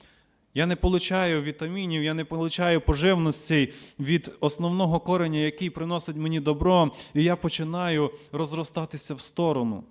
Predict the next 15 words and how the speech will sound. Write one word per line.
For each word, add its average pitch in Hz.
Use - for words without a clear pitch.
замість 147
того, 165
щоб 143
рости 151
в 147
небо. 147
І 165
дуже 196
часто 190
Господь 170
каже: 160
"Не 165
дивіться 180
по 147
сторонам". 156